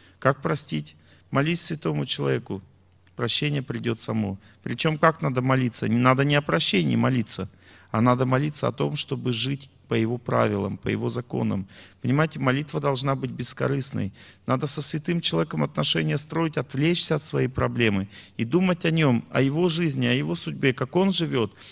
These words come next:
хотеть таким же быть, служить ему, заботиться о нем в своем уме. В результате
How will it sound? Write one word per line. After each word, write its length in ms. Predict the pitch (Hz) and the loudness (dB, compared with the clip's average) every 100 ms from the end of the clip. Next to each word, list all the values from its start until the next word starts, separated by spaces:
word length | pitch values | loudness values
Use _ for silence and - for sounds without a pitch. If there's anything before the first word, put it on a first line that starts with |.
| - | -12
хотеть 440 | - 139 185 180 - | -2 -2 0 -4 0
таким 380 | 180 - 208 208 | -2 0 2 2
же 160 | 175 | 2
быть, 340 | 147 143 110 - - - | 2 2 2 -2 -20 -8
служить 500 | 147 156 208 220 202 | -2 0 2 0 -2
ему, 320 | 175 127 - - | 0 0 -2 -8
заботиться 720 | - 143 165 220 220 - 185 170 | 2 2 4 2 0 2 4 6
о 60 | |
нем 260 | 170 185 170 | 6 6 4
в 40 | |
своем 340 | - 165 160 165 | 2 2 4 4
уме. 380 | 170 135 101 - - - | 4 6 4 0 -14 -8
В 40 | 131 | 0
результате 680 | 135 135 131 185 190 165 | 2 2 6 6 6 0